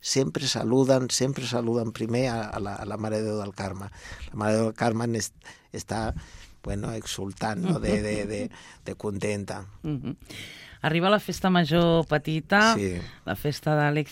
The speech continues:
Speaker 2: Ceomo, i, evidentment, doncs, eh, també se celebrarà la missa, no? Expliqui'ns una mica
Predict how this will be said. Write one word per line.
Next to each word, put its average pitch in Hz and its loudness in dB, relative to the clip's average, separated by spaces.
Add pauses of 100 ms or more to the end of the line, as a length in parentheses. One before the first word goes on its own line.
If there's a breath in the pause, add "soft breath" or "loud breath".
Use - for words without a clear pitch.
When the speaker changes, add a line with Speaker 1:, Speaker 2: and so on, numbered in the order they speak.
Speaker 2:
Ceomo, 165 4 (480 loud breath)
i, 175 4
evidentment, 139 2
doncs, 135 0
eh, 127 0
també 131 0
se 190 -2
celebrarà 135 0
la 110 -2
missa, 107 -4
no? 202 0 (400 loud breath)
Expliqui'ns 214 2
una 156 4
mica 135 2